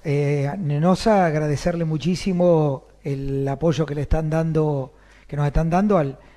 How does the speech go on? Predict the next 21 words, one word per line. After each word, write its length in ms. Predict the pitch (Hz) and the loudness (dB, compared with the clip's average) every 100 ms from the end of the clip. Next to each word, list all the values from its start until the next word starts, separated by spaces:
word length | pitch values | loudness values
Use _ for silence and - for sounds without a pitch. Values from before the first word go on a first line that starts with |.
| - - - | -20 -20 -8
eh, 480 | 156 143 139 135 131 | -2 0 0 -2 -6
lo 140 | 175 143 | -6 0
que 120 | 196 | 2
es 140 | - | 2
el 80 | 180 | 0
Ministerio 500 | 160 156 - 214 175 | 0 2 4 6 6
de, 440 | 151 143 135 127 - _ _ - | 4 0 -2 -6 -12 _ _ -10
de 60 | 147 | -6
Infraestructura 580 | 147 143 175 151 226 | -4 -2 -2 4 4
de 80 | 165 | 4
la 100 | 143 | 2
Nación, 340 | 147 135 226 160 | -4 2 2 2
de 80 | |
Obras 180 | 147 151 | 0 -2
Públicas 340 | - 202 165 139 | 0 0 0 -2
de 80 | |
Nación. 440 | 139 135 196 214 226 - - - | -4 0 4 4 2 -8 -20 -20
Estamos 260 | - 165 151 | -2 2 2
trabajando 500 | 165 160 - 190 175 | 2 2 2 4 4
de 80 | 156 | 2
manera 600 | 156 170 165 151 139 | 2 2 2 2 -2